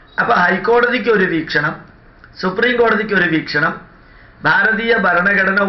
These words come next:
ഓരോരുത്തർക്കും ഓരോ രീതിയിലാണ്. പക്ഷെ അത് ഹിന്ദുക്കൾക്ക് എതിരാണെങ്കിൽ എല്ലാവർക്കും ഒരേ രീതിയിലാണ്. എന്നാൽ എന്ത് വേണമെന്ന്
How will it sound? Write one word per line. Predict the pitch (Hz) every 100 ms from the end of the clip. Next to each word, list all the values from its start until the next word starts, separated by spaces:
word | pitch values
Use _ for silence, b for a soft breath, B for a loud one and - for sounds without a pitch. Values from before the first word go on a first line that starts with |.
| 170
ഓരോരുത്തർക്കും | 170 175 175 185 170
ഓരോ | 170 202
രീതിയിലാണ്. | 202 165 143 143 120 - - - b b b -
പക്ഷെ | - 240
അത് | 240 254
ഹിന്ദുക്കൾക്ക് | 180 180 202 233 233 - 202
എതിരാണെങ്കിൽ | 170 240 262 214 170 156 151 - 143
എല്ലാവർക്കും | 147 151 151 156 147
ഒരേ | 143 165 180
രീതിയിലാണ്. | 160 139 135 131 110 - - - - - - B B B B - -
എന്നാൽ | 165 175 202 214 - - - _ 160
എന്ത് | 170 185 208 180
വേണമെന്ന് | 165 170 165 147 151